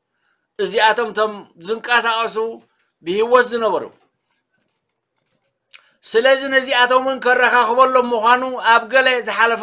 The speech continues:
እዋናት ኣተንቢህና ነርና ኢና። ስለዚ ከምቲ ኩሉ ግዜ ዝበሃል፣ እ፣ ኣልኣሚን መሓመድ ስዒድ ከምዚ ከምዚ ምስ ከደ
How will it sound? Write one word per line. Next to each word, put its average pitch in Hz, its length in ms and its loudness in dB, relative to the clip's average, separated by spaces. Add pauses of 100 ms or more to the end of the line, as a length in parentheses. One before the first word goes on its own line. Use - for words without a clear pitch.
እዋናት 214 440 2
ኣተንቢህና 185 580 -6
ነርና 147 300 -6
ኢና። 104 140 -20 (1500)
ስለዚ 202 340 -2 (120)
ከምቲ 190 280 -2 (140)
ኩሉ 247 260 -8
ግዜ 196 140 -12 (160)
ዝበሃል፣ 196 480 2 (500)
እ፣ 160 120 -2 (1400)
ኣልኣሚን 202 360 0
መሓመድ 196 320 0
ስዒድ 208 360 -4
ከምዚ 185 320 -8
ከምዚ 202 260 0
ምስ 202 140 -10
ከደ 202 200 -4